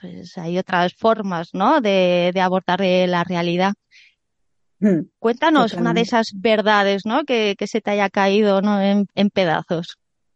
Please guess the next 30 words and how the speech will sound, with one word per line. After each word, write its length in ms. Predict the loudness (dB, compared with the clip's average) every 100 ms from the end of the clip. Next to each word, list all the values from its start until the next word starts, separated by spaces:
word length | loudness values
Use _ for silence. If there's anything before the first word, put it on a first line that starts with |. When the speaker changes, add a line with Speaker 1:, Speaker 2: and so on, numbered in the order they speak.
| _ _ _ _ _ _ _ _ _ _ _ _ _ _ _ _
Speaker 2:
Uf, 300 | -2 -2 -2 _ _ -2
pues 180 | 0 4
incluso, 520 | 2 4 2 2 2
mira, 300 | 4 2 2
mirando 460 | 2 2 2 2
las 260 | 4 2 0
cosas 420 | -2 -2 0 0
desde 760 | 2 2 2 2 4 4 2 0
mi 120 | 0
visión 840 | -2 -2 0 2 2 0 0 -2 -4
feminista, 680 | -2 -2 0 -2 -2 -4 -4
¿no? 200 | -2 0
Algunas 460 | 0 2 2 0
situaciones 800 | 0 0 0 -2 0 0 0 -2
a 60 | -4
las 160 | -4
que 140 | -2 0
me 200 | 2 4
he 20 |
enfrentado 720 | 2 2 0 0 0 2 2 -2 -10 -20 -8
en 220 | -2 2
las 200 | 2 0
que 200 | -2 0
lo 180 | 2 2
primero 460 | 0 0 2 2 0
que 100 | -2
te 180 | -2 0
viene 440 | 2 2 0 -2 -2
es 200 | -4 0
el 440 | 0 2 0 -2